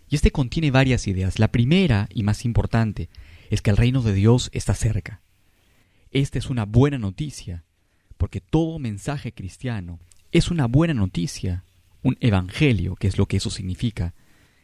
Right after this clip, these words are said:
y las exigencias que se siguen de este mensaje son para capacitar al pueblo y aceptar y gozar de las gracias de ese reino que llega.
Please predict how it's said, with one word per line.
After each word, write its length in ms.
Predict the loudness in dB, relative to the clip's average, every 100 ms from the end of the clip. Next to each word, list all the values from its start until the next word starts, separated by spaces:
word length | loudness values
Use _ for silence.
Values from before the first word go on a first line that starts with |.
| -8
y 120 | -4
las 160 | -4 -6
exigencias 720 | -12 0 2 2 0 -8 -8
que 100 | -12
se 80 | -12
siguen 320 | -6 -4 -2
de 80 | -2
este 160 | -4
mensaje 720 | -6 -6 0 0 0 -6 -16 _ _ _ _
son 240 | -2 -2 0
para 180 | -4
capacitar 480 | -4 -8 -8 -6 -4
al 140 | -4 -2
pueblo 500 | 2 2 0 -4 -10 _ _
y 100 | -6
aceptar 600 | -6 -4 -8 -4 -4 -4 _
y 140 | -8
gozar 540 | -4 -2 -2 -2 -4 -14 _ _ _
de 100 | -8
las 160 | -8 -4
gracias 640 | 0 0 -2 -10 -14 -12
de 120 | -8 -6
ese 180 | -2
reino 340 | 0 0 0 -2
que 140 | -4
llega. 360 | -6 -10 -12